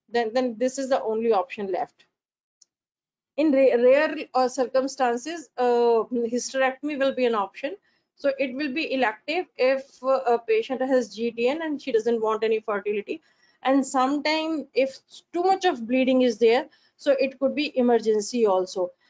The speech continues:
And very important thing to remember that can come in the exam, if the hysterectomy is come,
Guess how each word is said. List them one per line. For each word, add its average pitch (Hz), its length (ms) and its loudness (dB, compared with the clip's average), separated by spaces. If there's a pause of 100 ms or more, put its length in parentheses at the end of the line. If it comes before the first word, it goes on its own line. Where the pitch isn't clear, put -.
(140)
And 262 240 0
very 320 160 2
important 359 500 0
thing 311 220 -6
to 294 100 -8
remember 233 540 2
that 254 240 0 (160)
can 330 240 2
come 294 140 0
in 254 100 2
the 226 100 4
exam, 214 400 -2 (320)
if 302 240 -10
the 359 100 4
hysterectomy 302 1040 0
is 285 180 -8
come, 214 360 -2